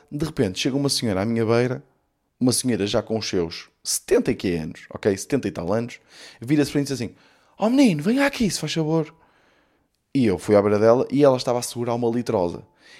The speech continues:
E vira-se para mim e diz assim: "A quanto é que tá a litrosa?"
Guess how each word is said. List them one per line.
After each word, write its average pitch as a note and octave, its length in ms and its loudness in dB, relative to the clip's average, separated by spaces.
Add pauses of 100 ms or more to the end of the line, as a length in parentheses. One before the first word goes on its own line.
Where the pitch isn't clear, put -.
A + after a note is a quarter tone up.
E C3 120 2
vira-se C3+ 340 0
para A#2 160 0
mim A#2 240 -2
e A2+ 40 -4
diz G#2 180 -4
assim: E2+ 300 -8 (1300)
"A G3 60 6
quanto - 220 -2
é C#4 60 0
que - 100 -10
tá G3+ 160 0
a F3 40 2
litrosa?" G2+ 640 -4